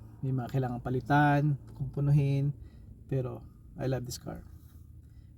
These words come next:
Na kung makakasakay kayo sa ganitong uri ng sakyan, bench seat, at nasa highway kayo, eh,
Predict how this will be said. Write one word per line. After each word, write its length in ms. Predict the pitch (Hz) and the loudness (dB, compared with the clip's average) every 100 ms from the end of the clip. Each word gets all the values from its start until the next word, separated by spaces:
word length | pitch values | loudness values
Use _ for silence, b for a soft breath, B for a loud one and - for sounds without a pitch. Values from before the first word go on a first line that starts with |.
| - 139 | -14 -8
Na 320 | 127 120 120 - - - - - - - - - - - - | -8 -8 -12 -16 -18 -20 -20 -20 -18 -20 -20 -20 -20 -20 -8
kung 200 | 139 135 | -4 -2
makakasakay 560 | 135 127 135 147 151 147 | 0 0 0 -2 0 0
kayo 200 | 143 139 | 0 0
sa 80 | 139 | 0
ganitong 320 | 135 131 127 | -2 -2 -4
uri 240 | 139 135 135 | -2 -2 0
ng 120 | 131 | -2
sakyan, 600 | - 113 127 135 160 151 - | -6 -4 -2 0 0 -2 -4
bench 400 | - 123 131 - | -8 -4 -2 -4
seat, 280 | - 170 170 - - B B B B B B B - - - - - - - | -4 -2 -2 -6 -18 B B B B B B B -20 -20 -20 -20 -20 -18 -14
at 80 | 123 | -6
nasa 260 | 127 127 127 | -4 -2 -2
highway 260 | 127 123 | -2 -2
kayo, 360 | 117 117 120 | -2 -4 -4
eh, 100 | 113 | -4